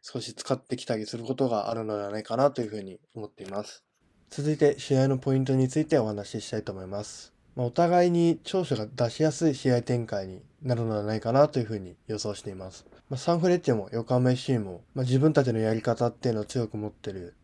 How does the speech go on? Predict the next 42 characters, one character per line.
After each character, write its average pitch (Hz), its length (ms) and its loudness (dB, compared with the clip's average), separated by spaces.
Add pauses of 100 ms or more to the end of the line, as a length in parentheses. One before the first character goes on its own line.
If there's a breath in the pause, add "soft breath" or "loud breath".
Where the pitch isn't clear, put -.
チ 127 140 -2
ー 110 60 0
ム 95 120 -8
で、 90 260 -12 (180)
で、 139 120 -4
か 175 160 -2
つ - 80 -14
そ - 140 -4
れ 135 100 2
が、 139 360 2 (220)
ま 127 60 -4
あ、 127 160 -2
同 151 140 4
じ 156 100 4
メ 170 120 4
ン 160 120 4
バ 110 380 2 (100)
ー - 20 -16
じ 127 80 2
ゃ 120 40 4
な 143 100 4
か 156 100 2
っ 131 60 0
た 117 100 -4
と 104 120 -6
し - 100 -12
て 117 80 -4
も、 95 220 -8 (160)
同 135 140 4
じ 135 100 2
こ 139 120 2
と 127 80 0
を 110 40 4
や 113 120 6
ろ 120 140 4
う 110 60 0
と 107 120 -6
い 104 100 -2
う 104 60 -6
ふ 110 120 -6
う 107 80 -4
な 90 200 -12